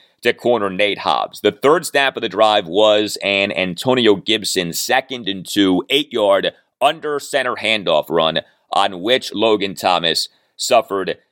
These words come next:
the injured knee. Now, what happened was a nasty looking low block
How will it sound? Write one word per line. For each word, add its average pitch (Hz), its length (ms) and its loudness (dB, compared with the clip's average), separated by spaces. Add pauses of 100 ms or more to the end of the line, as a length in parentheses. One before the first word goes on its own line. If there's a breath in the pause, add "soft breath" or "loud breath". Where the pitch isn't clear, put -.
(120)
the 107 200 0
injured 87 400 -6
knee. 57 400 -6
Now, 110 380 2
what 113 300 0
happened 127 760 -4
was 113 560 2
a 104 140 0
nasty 123 840 0
looking 95 640 -2 (300)
low 123 280 2
block 104 500 -2